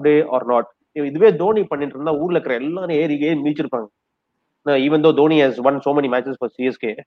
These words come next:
தோனி பண்ணிருந்தா ஏறி ஏறி மிதிச்சிருப்பாங்க. But ஆனா ஜடேஜா twenty-two of twenty-two கிரைம்ல விஷால்.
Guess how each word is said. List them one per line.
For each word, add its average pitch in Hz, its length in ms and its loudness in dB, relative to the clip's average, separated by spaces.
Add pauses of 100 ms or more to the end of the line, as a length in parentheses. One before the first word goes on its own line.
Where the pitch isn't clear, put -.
(560)
தோனி 190 260 6
பண்ணிருந்தா 156 360 2 (220)
ஏறி 185 160 6
ஏறி 185 140 4
மிதிச்சிருப்பாங்க. 139 500 0 (400)
But 160 160 4
ஆனா 190 140 2 (280)
ஜடேஜா 214 340 6
twenty-two 220 420 -2
of 175 120 4
twenty-two 175 580 -4
கிரைம்ல 190 340 0
விஷால். 120 260 -2